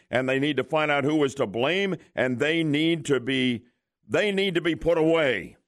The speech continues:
They need, they need to be incarcerated, and I'm not talking about for a short time. This is outrageous. Reportedly, we had a hundred and fifty nursing homes in Florida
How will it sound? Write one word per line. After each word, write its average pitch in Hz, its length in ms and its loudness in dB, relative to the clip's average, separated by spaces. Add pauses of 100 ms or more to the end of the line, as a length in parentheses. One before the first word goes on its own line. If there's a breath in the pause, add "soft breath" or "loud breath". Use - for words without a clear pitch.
(800)
They 208 240 0
need, 147 460 -4
they 226 240 0
need 104 460 0 (420)
to 151 140 0
be 147 160 2
incarcerated, 117 960 0 (240)
and 120 160 0
I'm 165 160 0
not 156 220 -2
talking 143 340 0
about 123 260 0
for 120 160 0
a 101 80 2
short 139 380 0
time. 98 440 -2 (260 soft breath)
This 151 300 -2
is 120 260 -2
outrageous. 113 960 -2 (280)
Reportedly, 156 640 0
we 175 200 2
had 151 180 2
a 127 80 2
hundred 170 240 -2
and 120 160 -4
fifty 151 340 -2
nursing 139 440 0
homes 131 340 0
in 117 140 0
Florida 147 520 0